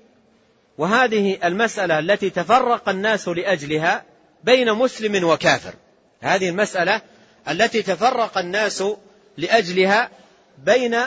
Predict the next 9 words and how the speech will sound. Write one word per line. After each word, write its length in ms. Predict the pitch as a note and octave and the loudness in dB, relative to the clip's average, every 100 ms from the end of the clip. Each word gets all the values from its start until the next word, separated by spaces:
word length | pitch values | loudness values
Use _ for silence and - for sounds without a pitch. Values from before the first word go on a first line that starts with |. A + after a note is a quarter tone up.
| - - | -6 -6
مسلم 500 | G3+ C4+ C4 A#3 G3+ | 0 0 0 0 2
وكافر. 500 | F3 F#3 D#3+ G#2+ F2+ - _ _ _ _ _ - | 2 2 2 0 -12 -18 _ _ _ _ _ 0
المسلم 640 | A3 A#3+ C#4+ A3 G3 B2 - | 2 4 0 2 0 0 -4
هو 160 | E3 G3+ | 2 2
المخلص، 640 | G#3 B3+ C4 D4 C#4 - - _ _ _ _ _ _ _ A3 | 4 2 4 2 2 -6 -20 _ _ _ _ _ _ _ 2
والكافر 580 | D4 - D#4 D4 D4 | 2 4 4 4 2
هو 120 | C#4+ C#4+ | 2 2
المتخذ 640 | C4+ C4+ D4+ - B3 G#3 | 2 0 2 2 0 -2
للأنداد 640 | G#3 G#3+ G#3 F3+ B3 D4 | -2 0 -2 2 0 0